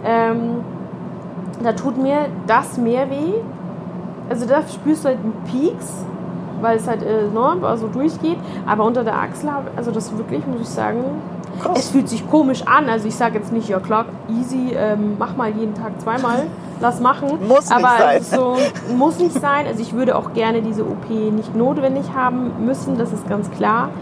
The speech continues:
Speaker 1: Aber ich muss sagen, also vor den Schmerzen oder vor der O P oder was auch immer oder danach, also irgendwie wegen dem Heilungsprozess oder so, hab ich überhaupt kein Ding. Nur ich weiß ganz genau, ich bin morgen einfach zernudelt, weil ich das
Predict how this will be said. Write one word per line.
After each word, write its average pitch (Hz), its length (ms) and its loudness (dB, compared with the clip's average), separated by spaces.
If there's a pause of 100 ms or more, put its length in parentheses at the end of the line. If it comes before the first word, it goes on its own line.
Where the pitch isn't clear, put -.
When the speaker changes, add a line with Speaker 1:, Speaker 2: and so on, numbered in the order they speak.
(680)
Speaker 1:
Aber 220 180 4
ich 220 140 -2
muss 240 180 0
sagen, 220 220 -2
also 220 140 -2
vor - 160 -4
den 214 140 0
Schmerzen 240 600 -2 (100)
oder 214 180 0
vor 214 260 -2
der 208 120 0
O 180 60 -4 (120)
P 311 380 2
oder 214 400 0
was 285 180 2
auch 285 120 0
immer 294 180 2
oder 240 140 4
danach, 262 540 2 (600)
also 233 380 0 (640)
irgendwie 226 280 0
wegen 208 160 0
dem 214 140 -6
Heilungsprozess 277 680 0
oder 254 120 0
so, 254 80 0
hab 254 60 0
ich - 220 -6
überhaupt 302 300 4
kein 262 160 0
Ding. 285 200 2 (300)
Nur 233 120 2
ich - 160 -4
weiß 208 280 0
ganz 240 220 -2
genau, 226 120 0
ich 220 140 -2
bin 208 200 -2
morgen 208 260 0
einfach 208 380 -4 (320)
zernudelt, 208 1040 2 (640)
weil 214 140 2
ich 226 80 -2
das 240 120 -4